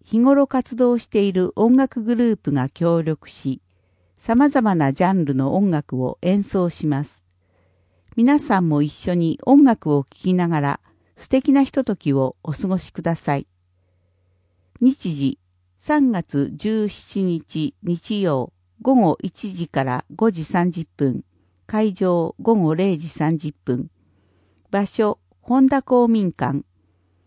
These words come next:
企画、五館ジョイントコンサート実行委員会。申し込み方法、不要。直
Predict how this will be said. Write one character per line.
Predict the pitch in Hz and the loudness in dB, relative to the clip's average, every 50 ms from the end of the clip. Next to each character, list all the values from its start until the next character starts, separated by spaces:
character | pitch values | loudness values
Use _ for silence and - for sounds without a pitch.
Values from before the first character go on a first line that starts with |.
| _ _ _ | _ _ _
企 | - - - | -20 -8 -4
画、 | - 233 226 - - - 196 190 185 - _ _ _ _ _ _ _ _ _ _ | -2 -2 -2 -2 -4 -4 -2 -2 -2 -4 _ _ _ _ _ _ _ _ _ _
五 | - 262 269 | 0 0 0
館 | - 233 180 160 143 143 - 190 | 0 0 0 0 0 -2 -4 -8
ジ | 190 160 202 | -4 0 2
ョ | 214 | 4
イ | 247 254 262 | 6 6 6
ン | 262 | 6
ト | 254 - 262 | 4 2 0
コ | - - 254 240 | 0 0 2 2
ン | 233 | 2
サ | - - - 156 147 | 0 0 0 -2 -2
ー | 147 | -2
ト | - 131 135 | -2 -4 -4
実 | 127 135 160 - _ | -4 -4 -6 -10 _
行 | _ - 214 202 190 190 | _ 2 2 4 4 2
委 | 185 180 | 2 0
員 | 180 175 160 147 | 0 0 0 -2
会。 | - - - 135 131 - - _ _ _ _ _ _ _ _ _ _ _ _ _ _ _ _ - | -4 -4 -6 -6 -6 -6 -10 _ _ _ _ _ _ _ _ _ _ _ _ _ _ _ _ -4
申 | 240 262 285 302 | 0 0 2 0
し | 294 - | 0 -2
込 | - - 285 262 | -4 -4 -2 0
み | 254 262 | 2 0
方 | 254 - 262 214 202 185 | 0 0 0 0 0 -2
法、 | 160 - 143 127 123 120 117 113 110 - _ _ _ _ _ | -2 -2 -2 0 0 0 -2 -4 -8 -12 _ _ _ _ _
不 | _ - 190 | _ -6 -2
要。 | 185 180 180 175 165 160 151 - - _ _ _ _ _ _ _ _ _ _ _ _ _ _ _ _ _ _ _ | 0 0 2 2 0 -2 -4 -6 -8 _ _ _ _ _ _ _ _ _ _ _ _ _ _ _ _ _ _ _
直 | - 226 | -10 -10